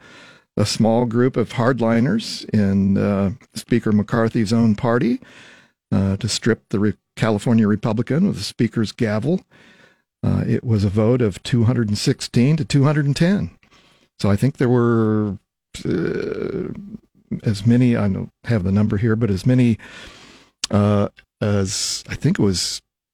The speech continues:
ten Republicans joined the Democrats in, uh, kicking him out. So the United States Congress, the United States House of Representatives, does not have a leader.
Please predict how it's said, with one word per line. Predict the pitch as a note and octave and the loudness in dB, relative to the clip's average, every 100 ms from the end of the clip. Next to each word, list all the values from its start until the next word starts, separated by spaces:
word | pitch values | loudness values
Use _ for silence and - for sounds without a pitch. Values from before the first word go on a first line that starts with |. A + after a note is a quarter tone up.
| _ - | _ 0
ten | - A#2+ B2 E3+ C4 G3+ - - | 2 4 4 2 2 -2 -4 -2
Republicans | A#2 C3+ D#3 - A3 A#3+ - | 0 0 -2 -2 -2 -2 -2
joined | A2 G#2+ A#2 A#2 A#2+ - - - - _ | 0 2 4 2 0 -6 -18 -20 -20 _
the | A#2 | 0
Democrats | A#2 C#3 - C#3+ D3+ - - - - - - | 2 0 0 -2 -2 -4 -8 -6 -8 -14 -2
in, | A#2 A2 G#2+ G#2+ | 2 2 2 2
uh, | G#2+ G#2+ A2 G#2+ - _ - | 2 2 0 -2 -10 _ -2
kicking | A#2 C#3+ | 0 2
him | C#3 | 2
out. | D3+ A3+ - _ _ _ _ _ | 2 0 -4 _ _ _ _ _
So | - G#2 G2+ | 0 2 2
the | F#2+ F#2+ F2 - - - - _ A#2+ | 0 0 -2 -6 -20 -20 -20 _ 2
United | B2+ C#3+ | 4 2
States | - D#3+ | 0 -2
Congress, | - D#3 F#3+ C3+ C3 | 2 2 2 0 2
the | |
United | A#2 B2+ C#3 | 2 2 0
States | - C#3+ D3 | 0 0 2
House | D3 C#3+ | 0 0
of | B2+ | 0
Representatives, | C#3 B2+ B2 E3 A3+ G#2 A#2+ E3 | 0 0 2 2 2 0 -2 -2
does | A#2+ A2+ | -2 0
not | A2+ B2 C#3+ | 2 0 2
have | C3 C#3+ | 0 2
a | |
leader. | C3+ D3 B3 - | 0 0 -2 -6